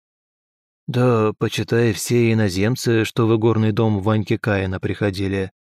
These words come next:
Я пока там ошивался, много чего услышал». «Да что ты говоришь?» Я задумался. Это ведь классика на самом деле.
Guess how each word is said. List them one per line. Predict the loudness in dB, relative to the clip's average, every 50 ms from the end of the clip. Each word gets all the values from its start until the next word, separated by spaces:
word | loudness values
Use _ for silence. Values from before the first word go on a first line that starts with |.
| _ _
Я | 0 2 2 2
пока | 2 2 2 2 2
там | 2 2 2 2
ошивался, | 2 2 2 2 4 4 4 2 2 2 0 2 2 2 2
много | 2 2 2 2 0 0 -2
чего | -4 -2 -4 -2 0 0 -2
услышал». | -2 -2 -2 -2 -2 -2 -4 -6 -6 -8 -10 -12 _ _ _ _ _ _ _ _ _ _ _ _ _ _ _ -6
«Да | -2 0 0 0 0
что | -2 -4 -6 -4 -2 0 0 0
ты | -2 0 0 2
говоришь?» | 4 4 4 4 4 2 2 2 0 -2 -4 -6 -8 -10 -12 _ _ _ _ _ _ _ _ _ _ _
Я | -4 -2 0 0 0
задумался. | 2 2 0 0 0 -2 -4 -6 -10 -10 -10 -8 -8 -8 -10 -14 _ _ _ _ _ _ _ _ _ -4
Это | -2 0 0 2
ведь | 0 0 0 -2
классика | -2 0 0 0 0 -2 -4 -8 -6 -4 -4
на | -4 -4
самом | -2 -4 -4 -2 -2 -2 -2
деле. | 0 -2 -2 -2 -4 -6 -8